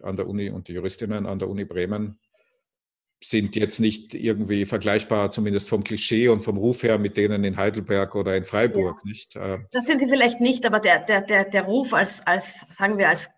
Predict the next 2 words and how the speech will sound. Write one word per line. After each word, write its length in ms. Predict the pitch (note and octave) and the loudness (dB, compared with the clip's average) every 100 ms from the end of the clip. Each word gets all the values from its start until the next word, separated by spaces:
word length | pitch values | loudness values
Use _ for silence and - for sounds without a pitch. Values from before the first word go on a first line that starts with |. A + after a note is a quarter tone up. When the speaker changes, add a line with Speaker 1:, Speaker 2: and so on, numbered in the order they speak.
| _ _ | _ _
Speaker 2:
gute, 520 | A#3 A#3+ G3+ F#3+ F3+ - - _ _ _ _ - _ | -6 -2 2 2 2 -4 -20 _ _ _ _ -20 _
gute 840 | - C#4 C4 A3 G3 F#3+ F3 - | 2 2 4 6 6 4 0 -8